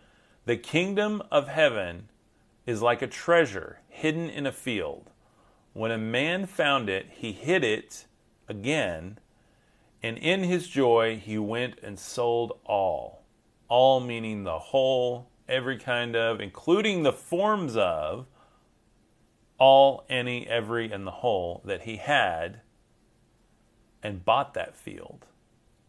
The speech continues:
Okay, so why is this important? Because this is a parable from Matthew.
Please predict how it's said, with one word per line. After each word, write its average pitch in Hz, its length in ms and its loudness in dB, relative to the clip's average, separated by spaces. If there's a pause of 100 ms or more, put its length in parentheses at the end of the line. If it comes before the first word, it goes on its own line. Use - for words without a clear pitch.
(680)
Okay, 104 360 -4
so - 200 -8
why 107 520 2
is 107 300 -6
this 101 260 -10
important? - 560 -16 (880)
Because 104 380 -4
this 127 200 -2
is 131 140 -6
a 127 60 -4
parable 95 720 -2 (1040)
from 95 360 -4
Matthew. 101 720 -4